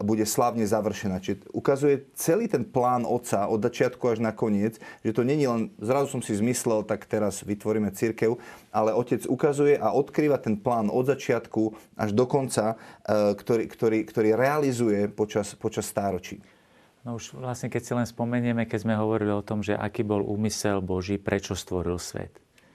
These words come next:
Speaker 2: A Boh stvoril svet preto,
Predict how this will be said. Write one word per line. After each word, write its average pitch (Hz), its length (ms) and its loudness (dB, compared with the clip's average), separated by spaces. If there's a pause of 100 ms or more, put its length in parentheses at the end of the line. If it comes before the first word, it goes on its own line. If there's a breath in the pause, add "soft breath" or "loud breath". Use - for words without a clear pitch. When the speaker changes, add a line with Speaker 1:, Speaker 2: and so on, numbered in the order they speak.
(720 soft breath)
Speaker 2:
A 95 240 -6
Boh 120 240 2
stvoril 131 400 0
svet 110 240 -2
preto, 123 480 0